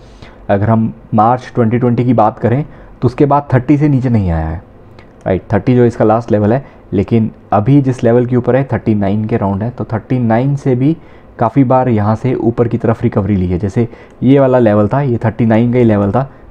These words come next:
जहाँ से इसने ऊपर recovery ली। उसके बाद नीचे एक बार आया था थर्टी के level के ऊपर, जो कि आया था December में। अब फिर से ऊपर की तरफ move करने के बाद वापस उस level के ऊपर पहुँच चुका और यहाँ से possibility है वापस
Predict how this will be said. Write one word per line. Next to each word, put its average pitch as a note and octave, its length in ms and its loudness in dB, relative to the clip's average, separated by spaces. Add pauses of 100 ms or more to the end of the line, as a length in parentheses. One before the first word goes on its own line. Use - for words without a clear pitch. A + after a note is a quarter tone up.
(120)
जहाँ A2 220 2
से A#2 120 0
इसने A#2 200 -2
ऊपर A2 240 0
recovery G#2+ 360 0
ली। A2 140 0
उसके C3 240 -2
बाद A2 300 0
नीचे G#2 460 -2 (840)
एक A2+ 180 2
बार B2 160 2
आया A2+ 140 0
था C#3 120 -2 (100)
थर्टी A2+ 240 -2
के A2+ 400 0
level G#2+ 260 4
के A2+ 100 -4
ऊपर, C3 320 -2 (580)
जो A2 260 0
कि A#2 540 0 (160)
आया G#2 200 2
था B2+ 180 0
December G#2+ 540 -2
में। C3 180 0 (420)
अब A2 220 0
फिर A#2+ 180 -2
से D3 240 0
ऊपर B2 320 -2
की A#2+ 120 0
तरफ A#2+ 260 0
move A#2+ 220 0
करने A#2 220 2
के A2+ 60 0
बाद B2 140 2
वापस B2+ 480 0 (380)
उस - 200 -6
level G#2 220 2
के G#2+ 80 -2
ऊपर - 160 -4
पहुँच A2 240 -4
चुका C#3 120 -2
और D3 60 0
यहाँ A2 140 -4
से - 120 -8
possibility G#2+ 560 -4
है C3 80 -2
वापस G#2+ 300 -10